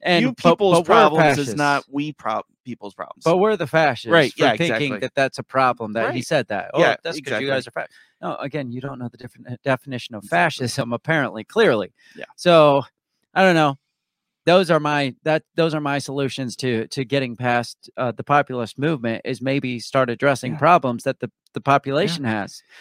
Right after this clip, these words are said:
Speaker 1: I mean, that, that seems to be logic, but, but the government doesn't seem to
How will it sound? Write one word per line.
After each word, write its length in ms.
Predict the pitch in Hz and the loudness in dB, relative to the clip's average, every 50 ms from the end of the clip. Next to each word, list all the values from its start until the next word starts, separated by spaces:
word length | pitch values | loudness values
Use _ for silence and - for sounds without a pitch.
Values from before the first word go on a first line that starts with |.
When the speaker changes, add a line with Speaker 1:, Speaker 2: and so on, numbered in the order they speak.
| - - - | -20 -16 -6
Speaker 1:
I 120 | - 151 151 | 0 2 2
mean, 220 | 143 139 135 131 | 2 2 2 0
that, 200 | 131 139 147 - _ - | 0 0 -2 -2 _ -4
that 220 | 143 147 135 - - | -4 -4 -4 -6 -8
seems 380 | - - 170 165 160 139 - - | -8 -6 -6 -4 -6 -6 -8 -6
to 380 | - 147 143 131 123 123 - - - - | -4 -2 -2 -2 -2 -4 -6 -10 -12 -10
be 160 | 156 143 139 127 | -6 -4 -4 -2
logic, 480 | 127 143 170 175 165 - 127 120 - _ - | 0 2 2 2 2 0 -4 -6 -6 _ -2
but, 240 | 127 123 117 117 _ _ _ _ - | 0 0 0 -2 _ _ _ _ -12
but 100 | - 127 - _ _ _ _ _ _ _ _ _ - | -12 -12 -12 _ _ _ _ _ _ _ _ _ -6
the 80 | - 139 | -2 2
government 480 | 117 156 180 165 170 156 151 147 - | 4 4 4 4 2 -2 -4 -4 -4
doesn't 340 | 160 156 147 127 156 143 - _ _ _ | -2 -4 -2 -4 -6 -10 -12 _ _ _
seem 340 | _ - - 165 160 151 147 - | _ -10 -8 -6 -6 -6 -6 -6
to 200 | 139 135 123 | -6 -6 -6